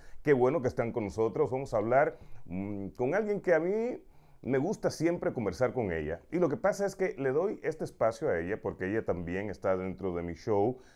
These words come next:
todos los jueves, mi show de radio que está a través de varias ciudades en toda la nación,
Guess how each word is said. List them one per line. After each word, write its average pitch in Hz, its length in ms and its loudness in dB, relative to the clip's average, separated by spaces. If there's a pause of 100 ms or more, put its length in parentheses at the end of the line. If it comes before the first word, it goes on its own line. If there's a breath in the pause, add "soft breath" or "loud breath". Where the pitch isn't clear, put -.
(140)
todos 104 180 2
los 110 140 0
jueves, 101 520 2
mi 87 120 -6
show 104 200 -2
de 107 100 0
radio 98 500 0
que - 40 -12
está 90 460 -2 (280 soft breath)
a - 60 -6
través 92 240 -2
de 92 60 0
varias 92 240 0
ciudades 95 460 0
en 80 200 -6
toda 92 180 0
la 98 100 0
nación, 95 480 -6